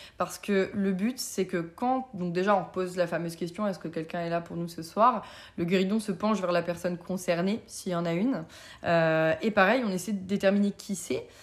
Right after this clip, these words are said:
À ce moment-là, on pose des questions fermées, et si le guéridon bouge une fois,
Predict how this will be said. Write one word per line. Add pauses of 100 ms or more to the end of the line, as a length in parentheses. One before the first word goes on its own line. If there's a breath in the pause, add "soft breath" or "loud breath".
(140 loud breath)
À
ce
moment-là,
on
pose
des
questions
fermées,
et
si
le
guéridon
bouge
une
fois,